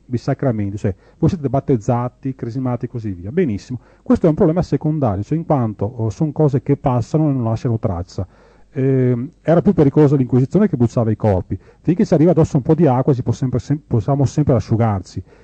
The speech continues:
E poi questo problema non si pone perché la maggioranza del mondo è ancora pagana. Il problema si pone per noi pagani che viviamo in un ambito monoteista, però ci sono già le famiglie che non fanno più battezzare i loro bambini e piano piano questo, questo meccanismo si romperà.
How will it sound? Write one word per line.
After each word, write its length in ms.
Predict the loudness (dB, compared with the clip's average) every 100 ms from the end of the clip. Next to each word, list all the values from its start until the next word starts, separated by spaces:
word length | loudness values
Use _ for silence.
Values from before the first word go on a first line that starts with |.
| -10
E 140 | -4
poi 160 | 4 4
questo 220 | 4 2
problema 320 | 2 2 2
non 160 | 2 0
si 180 | 0 2
pone 240 | 2 2
perché 220 | 0 0
la 60 | 0
maggioranza 360 | 0 0 0 0
del 120 | -2
mondo 200 | -2 -2
è 40 |
ancora 280 | -2 -2 -2
pagana. 420 | -4 -4 -4 -6 -12 _ _ _ _ _ -6
Il 60 | 0
problema 260 | 4 4
si 160 | 2 0
pone 260 | 2 2
per 120 | 2 2
noi 140 | 2
pagani 340 | 2 0 0
che 100 | 0
viviamo 320 | 0 0 2 2
in 60 |
un 80 | 2
ambito 300 | 0 0 0
monoteista, 600 | 0 0 2 -2 -2 -6
però 260 | -2 0 0
ci 100 | -4
sono 160 | -2 0
già 140 | 0
le 100 | 0
famiglie 440 | 0 0 2 0
che 80 | -2
non 100 | -2
fanno 160 | 0 2
più 100 | 2
battezzare 480 | 2 0 0 0 2
i 40 |
loro 220 | 2 2
bambini 460 | 2 0 0 -2 -4 -8 -20 _ -2
e 60 | 2
piano 220 | 2 2
piano 240 | 2 2
questo, 260 | 2 0 -2 -2
questo 200 | -4 -2
meccanismo 360 | 0 0 -2 -2
si 100 | -4
romperà. 440 | -6 -6 -6